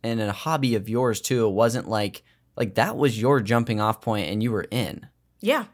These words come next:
Speaker 1: Wow,
Speaker 2: Yeah.
Speaker 1: cool.
Speaker 2: It was just like that, um, you know, classic thing of you kinda just do, it's so interesting, like, 'cause as a kid, you're just so, like, it's so easy to do everything, right? It's
Speaker 1: Yeah.
Speaker 2: easy to make friends. It's easy to, like,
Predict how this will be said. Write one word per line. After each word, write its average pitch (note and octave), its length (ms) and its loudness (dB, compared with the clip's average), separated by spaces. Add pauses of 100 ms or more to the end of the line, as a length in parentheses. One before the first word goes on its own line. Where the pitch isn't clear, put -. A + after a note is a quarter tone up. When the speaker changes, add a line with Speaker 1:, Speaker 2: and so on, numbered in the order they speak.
(500)
Speaker 1:
Wow, E3+ 120 0
Speaker 2:
Yeah. F#3 180 2
Speaker 1:
cool. C3 460 0 (200)
Speaker 2:
It C4+ 80 6
was E4 160 4
just F4+ 160 0
like D4+ 180 6
that, C4+ 200 4
um, A3+ 420 2 (240)
you F#4+ 80 4
know, G#3+ 340 6
classic A3+ 420 4
thing G#3+ 240 2
of F#3 120 0
you G3 80 -4
kinda A3+ 180 2
just G3 240 -2
do, G3 460 2 (360)
it's B3 140 0
so E4+ 100 6
interesting, B3+ 360 0
like, F#3 140 -6
'cause G3 100 -6
as B3 160 4
a A3 60 -2
kid, B3+ 280 2
you're G#3+ 100 2
just A#3+ 200 0
so, A#3 200 6
like, F#3+ 340 2
it's - 140 -2
so D4+ 200 4
easy B3 340 -4
to F#3+ 80 -8
do F3 160 -4
everything, F3 300 -8
right? E3+ 260 -4 (200)
It's - 140 -14
Speaker 1:
Yeah. B3 200 4
Speaker 2:
easy A#3 120 0
to A#3 80 4
make A#3 160 4
friends. A#3+ 540 2
It's - 180 -14
easy B3 320 2
to, A#3 120 4
like, G3 280 2